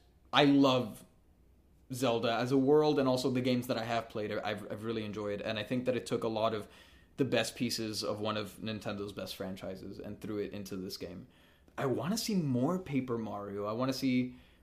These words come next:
where they take it and maybe refine it. Like, it might be weird to have Paper Mario, or have Mario, like, fighting people out in the open, but, like,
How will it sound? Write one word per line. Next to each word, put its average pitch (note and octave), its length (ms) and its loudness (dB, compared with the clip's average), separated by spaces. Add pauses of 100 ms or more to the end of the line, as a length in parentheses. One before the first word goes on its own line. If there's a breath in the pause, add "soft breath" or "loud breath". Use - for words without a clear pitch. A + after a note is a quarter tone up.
where C3 120 2
they B2 120 2
take B2+ 260 0
it C3 80 4
and B2 100 2
maybe B2 240 4
refine A#2+ 460 0
it. B2 120 -2
Like, G#2 200 -4 (840)
it E3 140 2
might D#3+ 180 6
be G3+ 80 2
weird C#3+ 340 6
to D3+ 80 0
have C#3 180 0
Paper C#3 240 -2
Mario, B2+ 380 4
or A#2 240 2
have C3 160 0
Mario, B2 320 4
like, A2+ 140 -2
fighting B2 380 2
people B2 360 -2
out A#2+ 180 2
in A#2+ 80 -2
the A2+ 160 -2
open, A2+ 300 -2
but, A2 120 -2
like, G#2 140 -8